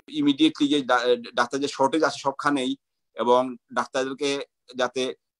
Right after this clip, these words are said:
এই রোগ থে-, রোগের প্রকোপ থেকে যাতে রক্ষ-, রক্ষা করা যায়, যাতে তারা, ওনারা ক-, কন্টিনিউয়াসলি যাতে যে স্বাস্থ্যসেবা দিয়ে যেতে পারেন, সেই জন্য ওনাদের নিজেদের safety plus রুগীদের সেফটির জন্য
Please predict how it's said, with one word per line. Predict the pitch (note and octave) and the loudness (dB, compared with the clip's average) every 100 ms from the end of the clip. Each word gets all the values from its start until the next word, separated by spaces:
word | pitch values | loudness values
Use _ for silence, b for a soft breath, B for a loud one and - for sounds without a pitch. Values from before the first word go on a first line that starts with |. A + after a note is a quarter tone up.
| - | -2
এই | B2 A#2+ A#2+ A#2+ | 2 2 2 2
রোগ | A#2+ B2 | 0 0
থে-, | - B2 | 0 0
রোগের | A#2+ B2 | 0 -2
প্রকোপ | B2 B2 | -4 -8
থেকে | - C#3 C#3 | -6 0 2
যাতে | B2+ B2 B2+ B2+ - _ - | 4 4 2 -2 -8 _ 0
রক্ষ-, | A#2+ B2 | 0 4
রক্ষা | B2 - C#3 | 4 4 2
করা | C#3+ D#3+ | 4 4
যায়, | B2 | 4
যাতে | B2 A#2 A#2+ | 0 -2 -2
তারা, | B2 | -2
ওনারা | A#2+ B2+ B2+ B2+ - | 0 0 0 0 -4
ক-, | B2+ | -12
কন্টিনিউয়াসলি | A2 B2 A#2+ C3+ C3+ C3 A#2+ _ _ _ A#2 A#2+ B2+ A#2+ | -8 -8 -4 -4 -2 -4 -4 _ _ _ -6 -4 -4 -4
যাতে | B2 B2 | -4 -4
যে | A#2 A#2+ - | -6 -8 -8
স্বাস্থ্যসেবা | A#2 - C#3+ C3 | -8 -8 -2 0
দিয়ে | A#2 B2+ C#3 | 2 2 2
যেতে | B2+ | 2
পারেন, | A#2 G#2+ C#3 _ _ - | 2 2 -2 _ _ -8
সেই | - C3 | 0 2
জন্য | D#3 D#3+ A#2+ D#3+ _ _ _ | 2 2 0 -2 _ _ _
ওনাদের | A#2+ C3+ D3 D#3 D3+ - | 0 2 4 4 2 -6
নিজেদের | C#3 C3 D3+ | -2 0 0
safety | D#3 E3+ - G3 | 0 -2 -2 -6
plus | - D3 B2+ | 2 2 2
রুগীদের | B2+ C3+ D3+ | -2 0 0
সেফটির | D#3+ - D3+ | -2 -4 -4
জন্য | C#3+ C#3+ B2 E3+ | 0 0 0 -2